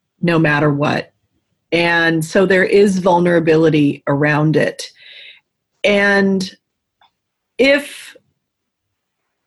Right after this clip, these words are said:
you know, Dennis talks about how this nun shut him down at an early age, uh, and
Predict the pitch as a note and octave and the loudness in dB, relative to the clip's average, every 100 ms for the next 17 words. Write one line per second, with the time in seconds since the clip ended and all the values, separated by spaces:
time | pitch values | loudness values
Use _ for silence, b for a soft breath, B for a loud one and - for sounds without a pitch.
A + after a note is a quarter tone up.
0 | _ _ _ A#3+ A#3 A3 B3 B3 C4 - | _ _ _ 2 4 2 2 2 0 0
1 | B3+ A3+ - G#3 G3 F#3+ F#3 F#3 - - | -2 -2 -2 -2 0 0 0 -2 -4 -6
2 | F3+ F#3+ F3+ F3+ F3 F3 b b b b | -2 0 2 2 0 -2 b b b b
3 | _ _ - F3+ G#3+ G#3 G#3 F#3+ G3 G3+ | _ _ -6 0 0 2 2 4 2 2
4 | G3 F3 F3 D#3+ - _ _ _ _ _ | 0 0 -4 -6 -14 _ _ _ _ _
5 | - G#3 G3 G#3 F3+ F3+ D#3+ E3 D#3+ D#3+ | -8 -2 0 2 2 0 0 0 0 0
6 | D#3 - D3+ D3+ D#3 D#3 D#3 D#3 D3+ D#3 | -2 -2 0 2 2 2 0 0 0 2
7 | D#3 D#3 D#3 - - _ - D3+ D3+ D3 | 0 -2 -6 -10 -14 _ -6 -2 0 -2
8 | C#3 - - D#3 D3+ D3 | -4 -6 -4 -2 0 -2